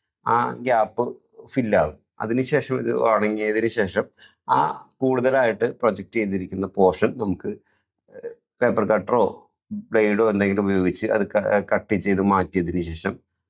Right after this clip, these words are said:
നമുക്ക് അവിടെ പെയിന്റ് ചെയ്യുന്ന ടൈമിൽ അവിടെ പെയിന്റ് ചെയ്ത് യൂസ് ചെയ്യാൻ പറ്റും. അപ്പം അങ്ങനെ യൂസ് ചെയ്യുന്നതിനുള്ള ഗുണം എന്ന് വെച്ചാൽ ചെറു പ്രാണികൾ, ജീവികൾ, പാറ്റ, എലി ഒക്കെ കബോർഡുകളുടെ അകത്തേക്ക് കയറിയിരിക്കുന്നതും, ആ, ഒഴിവാക്കാൻ സഹായിക്കും.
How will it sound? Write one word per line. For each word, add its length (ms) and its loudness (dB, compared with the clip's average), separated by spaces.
നമുക്ക് 200 2
അവിടെ 160 2
പെയിന്റ് 380 2
ചെയ്യുന്ന 240 2
ടൈമിൽ 380 0
അവിടെ 200 2
പെയിന്റ് 360 0
ചെയ്ത് 160 -2
യൂസ് 260 -2
ചെയ്യാൻ 260 0
പറ്റും. 280 -8
അപ്പം 220 -2
അങ്ങനെ 240 2
യൂസ് 220 0
ചെയ്യുന്നതിനുള്ള 540 0
ഗുണം 240 0
എന്ന് 120 -2
വെച്ചാൽ 300 0
ചെറു 260 2
പ്രാണികൾ, 540 2
ജീവികൾ, 500 0
പാറ്റ, 340 0
എലി 300 -2
ഒക്കെ 100 0
കബോർഡുകളുടെ 720 0
അകത്തേക്ക് 500 -2
കയറിയിരിക്കുന്നതും, 920 0
ആ, 160 2
ഒഴിവാക്കാൻ 640 2
സഹായിക്കും. 640 0